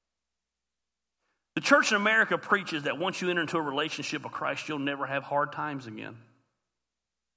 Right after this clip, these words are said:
<laughs> Everything will be great. Why would we think that, though? Why would we be so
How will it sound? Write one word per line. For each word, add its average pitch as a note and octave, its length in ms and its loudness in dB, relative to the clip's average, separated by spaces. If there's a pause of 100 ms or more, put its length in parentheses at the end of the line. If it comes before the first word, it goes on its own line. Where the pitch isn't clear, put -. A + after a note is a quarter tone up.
(180)
<laughs> D3+ 60 -6 (960)
Everything E3 420 0
will D#3 80 -2
be D#3 160 -4
great. C#3+ 540 -8 (1000)
Why F3+ 300 2
would E4+ 240 0
we G#3 100 -2
think F#3 340 -4
that, G#2 280 -8
though? - 220 -8 (1160)
Why G3 380 4
would D4 220 0
we G#3 120 -2
be G3 140 -6
so G3 340 0